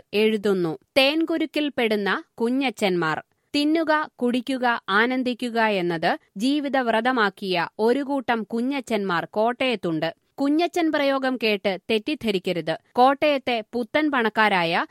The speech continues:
എല്ലാ വിഭാഗത്തിൽപ്പെട്ടവരും ഇക്കൂട്ടത്തിലുണ്ട്. ഇക്കൂട്ടർക്ക് ചില പ്രശ്നങ്ങളുണ്ട്. പണം കുമിഞ്ഞുകൂടിയാൽ നോട്ടിരട്ടിപ്പിന് പോകും.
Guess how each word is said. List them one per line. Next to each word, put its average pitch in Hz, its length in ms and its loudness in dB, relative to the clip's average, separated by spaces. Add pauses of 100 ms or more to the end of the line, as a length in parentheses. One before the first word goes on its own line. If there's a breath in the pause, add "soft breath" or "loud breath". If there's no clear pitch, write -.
(160)
എല്ലാ 247 340 2
വിഭാഗത്തിൽപ്പെട്ടവരും 240 1120 -2 (180)
ഇക്കൂട്ടത്തിലുണ്ട്. 240 840 0 (180)
ഇക്കൂട്ടർക്ക് 254 680 0 (120)
ചില 247 220 0
പ്രശ്നങ്ങളുണ്ട്. 202 800 0 (280)
പണം 285 320 2 (120)
കുമിഞ്ഞുകൂടിയാൽ 247 960 2 (220)
നോട്ടിരട്ടിപ്പിന് 240 880 -2 (160)
പോകും. 180 360 0